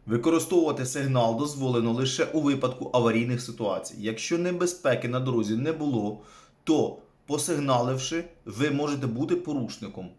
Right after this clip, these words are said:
Штраф вісімдесят євро. Я взагалі не бачу, от тут тільки за паркування можуть менші штрафи бути. <laughs> За паркування тридцять євро, тридцять п'ять євро штраф. Ну, він сімдесят, але якщо швидко платиш, то тридцять п'ять,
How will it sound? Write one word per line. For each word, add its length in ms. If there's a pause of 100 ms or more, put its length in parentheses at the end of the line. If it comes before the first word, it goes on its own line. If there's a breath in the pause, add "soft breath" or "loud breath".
(140)
Штраф 540 (380)
вісімдесят 580
євро. 280 (1400 soft breath)
Я 120
взагалі 400
не 100
бачу, 220
от 160
тут 200
тільки 280
за 120
паркування 560
можуть 240
менші 320
штрафи 400
бути. 400
<laughs> 200 (300 loud breath)
За 120
паркування 580
тридцять 640
євро, 500
тридцять 340
п'ять 220
євро 240
штраф. 360
Ну, 120
він 180
сімдесят, 640
але 140
якщо 320
швидко 400
платиш, 380
то 120
тридцять 480
п'ять, 200